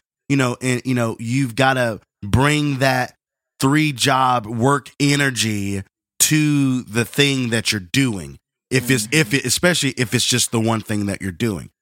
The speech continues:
Speaker 1: the one way that you're receiving some kind of, some kind of income. So I, I definitely,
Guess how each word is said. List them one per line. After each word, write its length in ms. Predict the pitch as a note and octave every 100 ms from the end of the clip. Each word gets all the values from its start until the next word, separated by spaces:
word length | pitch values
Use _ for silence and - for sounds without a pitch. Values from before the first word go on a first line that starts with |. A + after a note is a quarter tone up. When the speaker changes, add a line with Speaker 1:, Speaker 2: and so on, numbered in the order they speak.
| -
Speaker 1:
the 80 | A#2
one 220 | A#2 A2
way 160 | G#2+ G#2
that 120 | F2
you're 140 | G2+
receiving 500 | F#2+ F2+ - G#2 F#2+
some 200 | F#2+ F#2+
kind 260 | F#2 G#2 F#2+
of, 180 | F2 - _ _ -
some 160 | - G2+
kind 200 | G#2 F#2
of 100 | E2
income. 420 | G#2 A2 F2+ D#2+
So 220 | - G#2
I, 180 | G#2 G#2 - _ _ -
I 100 | G#2
definitely, 640 | G#2+ A2+ - G#2+ F#2+